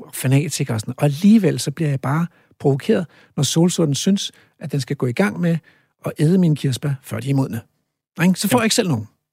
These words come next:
Speaker 1: Det er bare mega provokerende, altså selv, øh, om man er glad for naturen.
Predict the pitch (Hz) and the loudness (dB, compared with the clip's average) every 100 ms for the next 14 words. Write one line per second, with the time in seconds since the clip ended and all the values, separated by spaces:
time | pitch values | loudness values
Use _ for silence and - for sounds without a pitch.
0 | _ _ _ - 254 240 254 269 190 247 | _ _ _ -2 0 2 0 0 2 2
1 | 226 196 185 247 220 123 123 151 - 247 | 2 0 0 -2 -4 -4 -4 -2 -2 -4
2 | - - 180 - - - - 170 160 156 | -4 -2 -2 -4 -18 -14 -4 0 0 2
3 | 160 190 180 156 180 | 0 2 -2 0 0